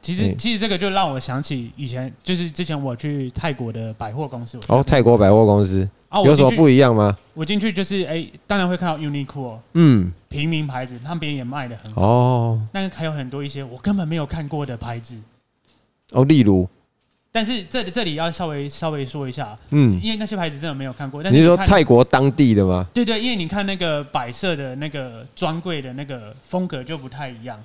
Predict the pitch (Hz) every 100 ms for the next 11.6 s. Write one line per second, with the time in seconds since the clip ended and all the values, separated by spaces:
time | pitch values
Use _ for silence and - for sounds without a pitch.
0 | _ - 104 127 139 139 139 156 170 147
1 | 170 170 170 156 156 143 139 160 156 139
2 | 147 143 143 131 120 _ - 120 113 127
3 | 160 156 135 135 196 147 135 170 123 113
4 | - 120 117 135 139 117 107 _ _ 165
5 | 180 190 147 135 120 143 123 107 95 110
6 | - 127 104 107 160 165 185 160 131 120
7 | 156 147 151 165 127 - - 104 160 131
8 | 117 95 101 123 127 120 113 107 - 120
9 | 123 123 120 113 117 113 87 87 95 -
10 | _ 160 156 165 165 151 139 135 139 -
11 | 254 160 147 151 165